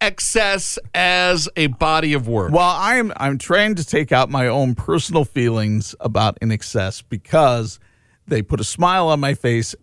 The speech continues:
Speaker 2: every time I hear about that band. And I think we've shared the story before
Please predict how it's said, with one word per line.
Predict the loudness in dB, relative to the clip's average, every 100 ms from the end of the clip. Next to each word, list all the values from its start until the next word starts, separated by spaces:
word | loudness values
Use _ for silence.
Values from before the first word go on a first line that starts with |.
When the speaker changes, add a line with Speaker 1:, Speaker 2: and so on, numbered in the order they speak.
| 2
Speaker 2:
every | 2 2
time | 0 0 2 2 -2
I | -4 -4
hear | -2 2 2 2 -2
about | 0 2 2
that | 0 0
band. | 0 0 0 -2 -6 _ _ _ _
And | -2
I | -2
think | 0 -2 -2 0
we've | 0
shared | 0 2 4 2
the | -2
story | -2 0 2 0
before | -2 -4 0 0 0 -2 -6